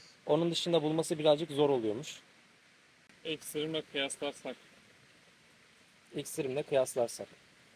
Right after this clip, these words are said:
Speaker 2: Arazide bir kere performansı çok daha
Speaker 1: Yani
Speaker 2: iyi yani.
Speaker 1: iki buçuk beygir fark var. Performansı daha iyi bir. İkincisi Ekstrem'e göre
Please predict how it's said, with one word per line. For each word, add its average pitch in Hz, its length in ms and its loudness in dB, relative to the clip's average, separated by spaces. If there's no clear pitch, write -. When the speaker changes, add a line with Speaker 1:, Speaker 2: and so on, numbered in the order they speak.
Speaker 2:
Arazide 190 480 8
bir 180 60 -10
kere 180 200 2
performansı 156 640 2
çok - 240 -2
daha 151 120 8
Speaker 1:
Yani 139 140 8
Speaker 2:
iyi 160 220 0
yani. 131 140 2
Speaker 1:
iki 220 140 2
buçuk 170 240 -2
beygir 160 220 4
fark 160 320 4
var. 143 120 6
Performansı 143 600 2
daha 131 220 2
iyi 131 180 -4
bir. 123 120 0
İkincisi 170 440 0
Ekstrem'e 160 540 6
göre 156 280 12